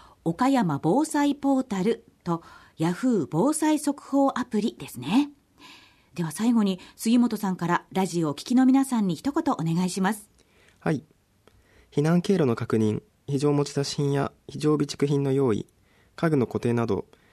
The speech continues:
Speaker 2: できることから少しずつご家庭での備えをお願いします。
Speaker 1: はい。今日の放送について詳しくは、岡山県危機管理課、電話零八六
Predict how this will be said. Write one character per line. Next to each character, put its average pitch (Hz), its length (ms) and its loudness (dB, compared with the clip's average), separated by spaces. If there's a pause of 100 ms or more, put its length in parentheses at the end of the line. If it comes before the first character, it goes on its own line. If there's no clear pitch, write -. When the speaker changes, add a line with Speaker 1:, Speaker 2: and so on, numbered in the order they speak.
(200)
Speaker 2:
で 135 100 -4
き 170 100 2
る 160 100 2
こ 135 100 0
と 131 80 -4
か 120 140 -2
ら 131 220 -2
少 - 180 -6
し 156 140 -4
ず 151 100 -2
つ - 260 -6 (220)
ご 123 100 -12
家 127 160 -2
庭 135 140 2
で 131 80 2
の 127 80 2
備 120 300 -2
え 127 40 0
を 135 80 2
お 123 60 2
願 104 180 2
い 98 60 -2
し 104 100 -8
ま 101 120 -2
す。 - 180 -16
Speaker 1:
は - 100 -20
い。 - 80 -20 (640)
今 370 120 0
日 359 40 2
の 311 100 2
放 262 200 0
送 254 180 0
に 240 140 2
つ 254 100 -8
い 240 120 -2
て 180 260 -4
詳 202 240 -2
し - 100 -12
く 190 100 -4
は、 175 200 0 (320)
岡 220 200 -2
山 240 280 2
県 151 260 -2
危 - 140 -14
機 247 100 -4
管 226 240 0
理 190 140 -4
課、 - 200 -4 (540)
電 196 260 2
話 196 200 0 (440)
零 254 280 2
八 262 340 -4
六 160 400 -2